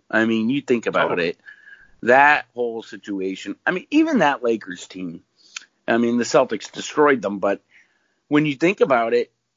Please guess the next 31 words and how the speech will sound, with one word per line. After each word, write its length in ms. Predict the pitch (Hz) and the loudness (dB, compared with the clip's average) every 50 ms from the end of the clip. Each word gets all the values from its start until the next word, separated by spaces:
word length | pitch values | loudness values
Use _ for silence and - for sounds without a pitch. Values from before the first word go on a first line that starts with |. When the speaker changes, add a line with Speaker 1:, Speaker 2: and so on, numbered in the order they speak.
| _ _ _ _ | _ _ _ _
Speaker 1:
they 280 | 151 147 170 220 269 302 | -6 0 2 2 2 2
weren't, 340 | 311 311 311 302 - - | 0 -2 -2 -2 -4 -6
the 80 | 127 131 | -8 -10
Celtics 360 | 123 - 208 214 190 151 - - | -6 -4 -4 -4 -4 -8 -8 -6
were 120 | 120 95 | -4 -4
a 40 | 92 | -4
far 380 | - - _ - 131 123 104 98 | -6 -10 _ -2 0 0 0 -2
better 240 | 85 92 87 - - | -4 -8 -10 -10 -12
team. 260 | - - 147 127 104 | -10 -8 -6 -6 -6
I 40 | 92 | -6
mean, 160 | 95 104 104 | -6 -8 -6
Bynum 440 | 90 - 104 110 117 120 139 165 165 | -2 0 0 0 0 0 -2 -4 -4
couldn't 280 | - - - - - - | -6 -8 -8 -8 -10 -10
play, 420 | - - - - - - 160 - _ _ _ _ _ - - _ - | -8 -6 -6 -6 -6 -8 -10 -12 _ _ _ _ _ -20 -20 _ 0
right? 140 | 107 113 110 | 2 2 2
Speaker 2:
Yeah. 60 | 98 | 4
Speaker 1:
You 60 | 117 | 2
had 160 | 113 110 - | 0 0 -2
Powell, 500 | - - 135 131 120 123 131 135 147 151 | -2 0 0 2 2 2 0 -2 -4 -6
you 140 | 143 120 110 | -6 -6 -6
had 140 | 110 101 - | -6 -6 -8
Fish, 460 | - - 135 127 120 123 120 - - | -8 -6 -4 -4 -4 -4 -8 -10 -12
and 120 | 107 110 | -12 -12
you 100 | 110 101 95 | -12 -10 -10
had 300 | 104 104 98 95 92 80 _ _ | -8 -6 -6 -6 -8 -10 _ _
Kobe. 380 | - - 110 92 80 - 58 _ _ _ _ _ _ _ - - - - - | -12 -8 -8 -8 -8 -10 -14 _ _ _ _ _ _ _ -20 -20 -20 -12 -4
You 80 | - 127 | 0 2
had 80 | 123 120 | 2 2
a 40 | |
great 280 | 101 110 117 107 98 - | 2 -2 -4 -4 -6 -8
coach. 460 | - - 78 - - - - - - | -10 -12 -12 -12 -14 -16 -16 -16 -16